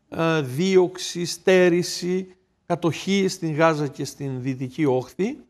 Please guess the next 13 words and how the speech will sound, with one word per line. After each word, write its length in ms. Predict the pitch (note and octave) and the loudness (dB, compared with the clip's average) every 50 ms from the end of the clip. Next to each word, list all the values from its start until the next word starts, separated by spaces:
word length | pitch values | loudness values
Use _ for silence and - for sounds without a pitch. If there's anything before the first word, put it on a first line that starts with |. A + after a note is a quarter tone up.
| _ _ _ _ _ _ _ _ _ _ _ _ _ _ _ _ _ _ _ _ _ _ _ _ _ _ _ _ _ _ _ | _ _ _ _ _ _ _ _ _ _ _ _ _ _ _ _ _ _ _ _ _ _ _ _ _ _ _ _ _ _ _
και 340 | - - B3+ C4 B3+ B3+ - - _ _ _ _ _ _ _ _ _ _ _ _ _ _ _ _ _ _ | -6 -4 -2 -2 -2 -4 -6 -10 _ _ _ _ _ _ _ _ _ _ _ _ _ _ _ _ _ _
μία 340 | - E3+ G3+ C4+ D#4 D4 C4 | -6 -4 -2 -2 -2 -2 -2
διαρκή 840 | G#3 F#3 G3 F#3+ F#3 E3+ D#3 D3+ - - - C4+ C4+ C4+ D#4+ - - - _ _ _ _ _ | -2 0 2 2 2 2 0 -2 -6 -8 -4 -2 -2 0 -2 -4 -8 -14 _ _ _ _ _
υπαρξιακή 960 | F#3+ F3 - - F3 D#3+ D3+ - - - - D#3 D3 C3 C#3 - - C4 C4+ | -6 -6 -2 0 0 -2 -2 -4 -8 -6 -2 -2 -2 -2 -2 -4 -6 -4 -4
ανασφάλεια 1000 | C4 A#3+ G#3 E3+ - - - - B2+ B2 A#2+ A#2+ B2 C3 F3 A#3 D#4 E4 - _ _ _ _ _ _ _ _ | -4 -4 -4 -6 -6 -6 -4 -2 -2 0 0 -2 -2 -2 -4 -4 -6 -10 -16 _ _ _ _ _ _ _ _
από 220 | E3+ D#3+ D#3 E3+ | -4 -2 -2 -2
την 180 | D#3+ D#3+ E3+ A3 | -2 -2 -2 -2
άλλη 140 | C#4 D4 | -2 -4
για 120 | C4+ C4+ G3+ | -4 -6 -6
το 80 | F#3+ | -6
κράτος 280 | F#3 A3 C4 C4+ B3+ - | -4 -4 -6 -6 -8 -10
του 80 | - C#4+ | -10 -8
Ισραήλ. 380 | B3 A#3 A3 G#3+ F3 B2+ A2 | -8 -4 -2 -2 -2 -2 -2